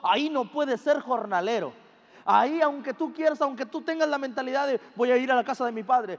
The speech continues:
y quiero ser un jornalero", dice Dios, "No, no, no, no, no. Si usted está sentado aquí, usted no puede ser jornalero. Aunque sepa ser buen jornalero,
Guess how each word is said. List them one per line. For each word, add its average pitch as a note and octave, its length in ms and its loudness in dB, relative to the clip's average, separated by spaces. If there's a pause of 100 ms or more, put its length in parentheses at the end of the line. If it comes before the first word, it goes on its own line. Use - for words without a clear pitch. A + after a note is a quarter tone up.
(160)
y C4 100 -6
quiero C4+ 340 -2
ser C#4 180 -2
un C4 100 -8
jornalero", C4 480 0
dice B3 180 -8
Dios, A3+ 180 0
"No, B3+ 140 0
no, C#4+ 160 -2
no, C#4 100 -4
no, C4+ 140 -4
no. B3+ 180 -4
Si - 120 -10
usted B3+ 160 -10
está C4 180 -4
sentado B3 320 -2
aquí, B3 160 -2
usted A#3+ 200 0
no A#3 120 0
puede D#4 380 4
ser B3+ 160 2
jornalero. A#3 560 2 (120)
Aunque C4+ 400 2
sepa F4+ 440 2
ser C#4+ 160 0
buen B3+ 180 0
jornalero, A#3 640 0